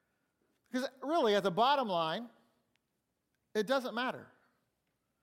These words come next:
And I'll, I'll, I'll explain why. It obviously matters, but it doesn't matter if you're viewing, unless you're viewing it right. God has given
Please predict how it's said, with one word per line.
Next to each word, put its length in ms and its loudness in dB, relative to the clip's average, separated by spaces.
And 200 -10
I'll, 200 -6
I'll, 260 -8
I'll 100 -8
explain 340 -10
why. 300 -6
It 100 -2
obviously 460 -4
matters, 440 -12
but 120 -2
it 160 -6
doesn't 420 -4
matter 540 -4
if 140 -6
you're 160 -2
viewing, 500 -4
unless 300 -4
you're 100 -4
viewing 320 -8
it 120 -10
right. 240 -12
God 240 6
has 140 4
given 300 2